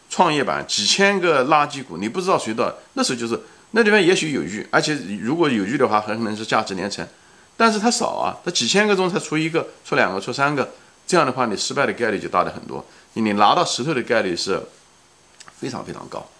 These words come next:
所以在这地方就是给大家一个建议，就是选优质股，好吧？就是优质股都在那个地方，都能看得到它的市盈率也好，它的利润也好，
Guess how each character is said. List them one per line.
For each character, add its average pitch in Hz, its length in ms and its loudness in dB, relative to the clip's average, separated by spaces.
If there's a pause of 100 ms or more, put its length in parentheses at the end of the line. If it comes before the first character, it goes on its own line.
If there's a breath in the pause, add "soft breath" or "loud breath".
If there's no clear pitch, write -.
(440 loud breath)
所 131 120 -6
以 131 60 -2
在 123 140 4
这 113 80 -2
地 120 60 -6
方 110 140 0
就 98 80 -6
是 98 80 -8
给 80 120 -10
大 92 160 0
家 87 140 -2
一 80 40 -4
个 76 80 -8
建 82 240 -6
议， 76 160 -10
就 69 120 -14
是 - 100 -14 (380 loud breath)
选 - 300 -12
优 92 160 -8
质 95 200 -10
股， - 80 -12 (440)
好 113 120 -14
吧？ 113 180 -12 (340 loud breath)
就 71 100 -16
是 76 180 -8 (360)
优 170 160 2
质 180 140 -2
股 101 160 -6
都 110 140 -4
在 139 220 2
那 85 60 -4
个 82 60 -8
地 - 80 -12
方， 85 140 -6
都 160 80 -6
能 139 160 -4
看 143 180 -4
得 92 80 -2
到 101 260 -2
它 - 100 -6
的 101 80 -4
市 98 260 -4
盈 107 160 -4
率 117 60 0
也 80 180 -6
好， - 260 -12 (260 loud breath)
它 98 100 -10
的 101 100 -4
利 123 220 -4
润 98 180 -2
也 71 160 -6
好， 60 300 -8